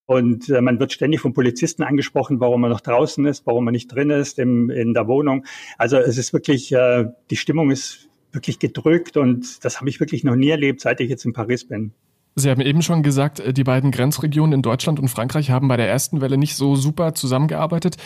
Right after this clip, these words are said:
Speaker 2: Jetzt soll ein zweiter Lockdown, zumindest auf französischer Seite, verhindert werden.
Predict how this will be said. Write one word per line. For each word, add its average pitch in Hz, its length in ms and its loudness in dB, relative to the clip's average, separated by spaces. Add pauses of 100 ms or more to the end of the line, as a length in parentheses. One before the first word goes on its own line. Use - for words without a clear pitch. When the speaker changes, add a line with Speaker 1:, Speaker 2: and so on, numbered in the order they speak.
(180)
Speaker 2:
Jetzt - 360 0
soll 165 260 2
ein 139 160 0
zweiter 147 400 -2
Lockdown, 151 680 0
zumindest 135 500 0
auf 120 120 -4
französischer 147 500 0
Seite, 143 300 -2
verhindert 143 520 2
werden. 170 280 0